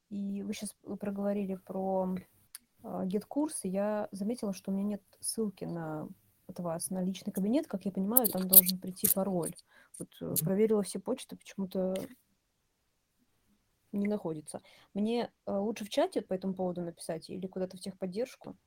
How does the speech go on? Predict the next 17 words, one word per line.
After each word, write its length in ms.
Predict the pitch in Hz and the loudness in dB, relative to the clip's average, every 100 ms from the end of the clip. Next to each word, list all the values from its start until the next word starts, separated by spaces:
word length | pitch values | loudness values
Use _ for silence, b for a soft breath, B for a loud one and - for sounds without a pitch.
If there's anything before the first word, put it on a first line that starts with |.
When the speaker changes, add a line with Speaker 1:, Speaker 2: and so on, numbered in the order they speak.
| _ _ _ _ _ - B B B - | _ _ _ _ _ -10 B B B 12
Speaker 2:
А 80 | |
вы 80 | 151 | 12
знаете, 300 | 147 214 202 | 12 12 12
да, 380 | 151 151 123 123 | 12 12 12 12
напишите, 540 | 147 143 165 - 226 147 | 12 12 12 12 10 12
пожалуйста, 540 | 147 147 139 127 - | 12 12 12 12 8
в 80 | 127 | 6
чат. 400 | - 123 113 - - - | 12 12 12 8 -8 2
Напи-, 300 | 139 131 - 156 | 4 8 8 8
напишите 420 | 147 160 151 139 | 8 8 8 6
в 60 | |
чат, 300 | - 185 185 143 | 10 12 12 12
мы 520 | 139 139 135 123 - | 12 12 12 10 4
постараемся 600 | - - 127 123 120 - | 0 12 12 12 12 10
решить 460 | 127 - 120 - - - | 10 12 8 6 -4 2
этот 240 | 123 120 117 | 6 8 10
вопрос. 480 | 117 147 202 208 | 12 12 12 12